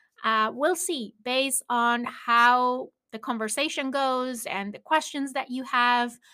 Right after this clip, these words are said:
Make sure that you send all of those to me. And how can you send me questions? Well, you can do it if you're listening on Spotify. There is an option to send me a message,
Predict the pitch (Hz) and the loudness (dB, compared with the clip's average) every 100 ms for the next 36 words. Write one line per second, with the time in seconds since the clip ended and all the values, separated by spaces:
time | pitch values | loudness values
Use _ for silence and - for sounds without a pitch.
0 | - _ _ 240 294 381 - 311 311 277 | -20 _ _ -4 -2 -2 4 6 6 4
1 | 262 226 247 233 - 247 254 - - 233 | 0 0 -6 -6 -2 -2 -2 -6 -8 -4
2 | 277 247 254 247 - - - 262 254 254 | -4 -4 -4 -4 -4 -6 -8 -4 -2 -2
3 | 214 - - 208 - 320 339 359 330 320 | -4 -6 -14 -12 4 6 6 4 -2 -2
4 | - 302 294 285 320 - - 320 320 - | 0 -2 -4 -2 0 0 -4 -6 -6 -10
5 | - 214 214 302 359 _ _ - - - | -12 -6 0 2 2 _ _ -18 -18 -18
6 | _ _ _ 240 233 285 311 320 277 285 | _ _ _ -16 -6 -4 -4 -4 -2 2
7 | 285 277 277 254 247 240 240 233 240 247 | 4 4 2 -2 -6 -2 0 0 0 -2
8 | 262 277 269 247 220 214 - 285 311 302 | -2 -4 -2 -2 -2 -2 2 4 4 2
9 | 311 277 277 269 277 269 _ - _ - | 4 6 6 4 2 -6 _ -20 _ -6
10 | 220 240 254 254 240 226 220 - 233 226 | -4 -2 -2 -2 0 0 0 -2 -4 -4
11 | 226 - 226 214 220 220 - 220 233 233 | -6 -10 -6 -4 -6 -6 -6 -6 -4 -4
12 | 220 202 196 254 320 330 - | -2 -4 -6 -8 -8 -8 -14